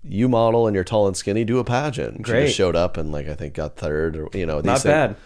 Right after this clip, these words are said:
Speaker 1: some of these pageants are, I'm like, "We're still getting behind these."
Speaker 2: <laughs>
Speaker 1: It's just weird old guys hol-, basically holding up just, you ever seen a dunk contest? They're like, "Nine." <laughs> That's basically that.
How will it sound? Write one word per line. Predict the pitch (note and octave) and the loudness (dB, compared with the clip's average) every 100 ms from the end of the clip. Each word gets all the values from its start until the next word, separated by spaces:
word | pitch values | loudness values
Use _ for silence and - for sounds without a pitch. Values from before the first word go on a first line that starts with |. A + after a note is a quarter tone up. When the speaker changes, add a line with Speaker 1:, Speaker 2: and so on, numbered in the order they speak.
| - - - - - - - - | -20 -20 -20 -20 -20 -20 -18 -6
Speaker 1:
some | G#2 | -4
of | F#2+ | 0
these | G2+ - | -2 2
pageants | F#2+ F2+ D2 C2+ - D2+ | 4 4 2 -2 -4 -2
are, | B1+ B1 - - | -2 -2 -6 -8
I'm | G#2 G2 | -4 -2
like, | F2 D#2 - - - - - | -2 -4 -14 -20 -20 -20 -16
"We're | - A#2 | -6 -4
still | - C3+ | 0 0
getting | B2 | 2
behind | G#2+ A#2+ A#2 A2+ | 0 0 0 0
these." | A2+ A#2 - - - | -2 -4 -6 -6 2
Speaker 2:
<laughs> | B3 - D3+ - - - - - - - - - | 2 0 -8 -10 -18 -20 -18 -16 -16 -16 -18 -18
Speaker 1:
It's | - | -4
just | F#2+ - | -4 -4
weird | F2+ F2+ F#2 F2+ | -4 -2 0 0
old | F2 | 0
guys | F2+ F2 F2 E2+ | 2 2 2 0
hol-, | F2+ - - - G2 | -6 -16 -20 -12 0
basically | B2 D#3 G2+ | 2 2 2
holding | F2+ F2+ E2 | 2 2 0
up | D#2+ D2+ | -2 -4
just, | D#2+ D2+ - - | -8 -10 -16 -4
you | A#2 | -2
ever | G#2 | 2
seen | G#2 | 0
a | D#2 | 2
dunk | F2 E2+ | 0 0
contest? | G2+ F#2+ G#2+ A#2 - | -2 2 2 2 -2
They're | D#2 | -2
like, | D2+ E2+ | -2 0
"Nine." | E3 A3 G3 C#3 F2 C#2+ - - - - | 2 4 4 2 -2 -6 -14 -18 -18 -16
<laughs> | - - - - | -18 -18 -16 -12
That's | - - | -12 -10
basically | E2+ G#2+ A#2+ - - D2+ | -2 0 0 -4 -4 -4
that. | D2 E2+ | -2 -4